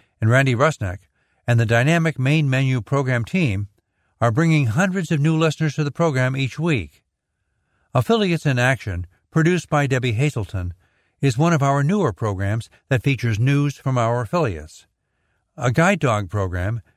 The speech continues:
and a new student program are offerings that I am looking forward to hearing following convention. A C B Radio now has several program offerings as podcast feeds in iTunes and available for sign-up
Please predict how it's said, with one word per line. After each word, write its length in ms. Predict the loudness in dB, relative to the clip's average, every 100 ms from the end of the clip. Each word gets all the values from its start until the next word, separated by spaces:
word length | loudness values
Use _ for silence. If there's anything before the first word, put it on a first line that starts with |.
| _ 0
and 240 | 2 4
a 80 | 2
new 200 | 2 0
student 360 | 0 -2 -2
program 380 | -2 -2 0 0
are 140 | 0 0
offerings 460 | -2 -2 -2 -2
that 120 | 0
I 80 | 0
am 140 | 0 -2
looking 240 | -4 -4
forward 320 | -2 -2 0
to 100 | -2
hearing 380 | -2 0 0 -2 -8 _ _
following 360 | 0 2 -2
convention. 600 | -4 -2 0 -2 -6 -8 -14 _ _ _ _ _ _ _ _ _
A 140 | 0
C 180 | 2 0
B 160 | 2 0
Radio 480 | 2 2 2 0
now 300 | 0 -2 -2
has 260 | 0 -2 -2
several 300 | -2 -2 -2
program 400 | -2 -2 0 0
offerings 480 | -2 -2 -4 -6 -10 _ _ 0
as 200 | 0 0
podcast 640 | 0 0 0 -2 -2 -2
feeds 280 | -2 0 0
in 100 | -2
iTunes 720 | 0 -2 -2 -4 -4 -8 -16 _ _ -8 0
and 120 | 2
available 440 | 4 2 2 -2
for 140 | -4 -4
sign-up 420 | -2 0 0